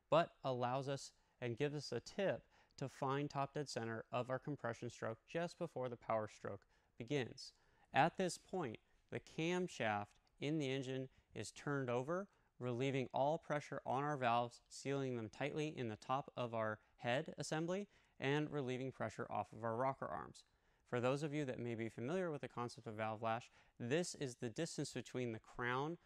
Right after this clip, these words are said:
of the rocker cover and the top, or sorry, the rocker arm itself and the top of the valve stem. And that's what we're trying to find to set our valve lash correctly. On the Briggs two oh six, the best way to do this is find your intake stroke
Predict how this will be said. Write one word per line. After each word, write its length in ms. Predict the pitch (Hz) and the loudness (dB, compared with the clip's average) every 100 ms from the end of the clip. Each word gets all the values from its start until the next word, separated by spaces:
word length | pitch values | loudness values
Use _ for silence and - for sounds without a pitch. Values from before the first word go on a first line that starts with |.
| _ - | _ -4
of 140 | 127 143 | -2 4
the 80 | |
rocker 300 | 160 131 - - | 8 8 6 0
cover 320 | 113 123 143 _ _ _ - | 0 0 -4 _ _ _ -2
and 260 | 135 151 | 0 2
the 80 | 147 | -2
top, 400 | - 117 113 127 - _ _ | -2 0 0 -2 -12 _ _
or 140 | 123 117 | -2 2
sorry, 180 | 123 104 | 2 2
the 100 | 107 | 2
rocker 380 | 117 120 - | 0 -2 -4
arm 240 | - 123 110 | 0 2 0
itself 460 | 101 - 180 143 - _ | -4 0 4 2 0 _
and 300 | 151 160 160 - | 0 2 2 -2
the 100 | 139 | -8
top 320 | - 113 107 - _ _ | -4 -2 -2 -4 _ _
of 240 | 117 107 104 131 | 0 0 -2 -8
the 80 | 107 | 0
valve 300 | 120 123 - | 2 2 -2
stem. 300 | - - - _ _ - | -10 -10 -14 _ _ -14
And 120 | 113 | 0
that's 260 | 123 139 - | 2 2 0
what 120 | 143 | -4
we're 140 | 131 | -4
trying 300 | 131 110 110 | -4 -4 -4
to 60 | 107 | -4
find 380 | - 101 95 101 - _ - | -6 -6 -6 -10 -16 _ -14
to 80 | 131 | -10
set 300 | - 110 101 | -4 -2 -2
our 100 | 98 | -2
valve 280 | 104 98 | -4 -4
lash 200 | 98 95 - | -6 -8 -6
correctly. 400 | 127 123 - - _ _ - - _ - | -2 -2 -2 -16 _ _ -20 -20 _ 4
On 220 | 151 202 | 4 6
the 40 | |
Briggs 300 | 180 175 165 | 2 0 0
two 140 | - 143 | -2 -2
oh 100 | 110 | -2
six, 460 | - 113 - - - _ _ | -2 -6 -6 -14 -20 _ _
the 60 | - | -4
best 260 | 135 151 | -2 -2
way 120 | 151 127 | -2 -2
to 100 | 110 | -2
do 160 | 113 | -2
this 340 | 113 151 - - | -2 -4 -6 -4
is 220 | 117 107 | -4 -4
find 260 | - 123 147 | 0 0 2
your 120 | 127 | 0
intake 280 | 123 117 - | 0 -2 -4
stroke 380 | - 165 - | 0 0 -2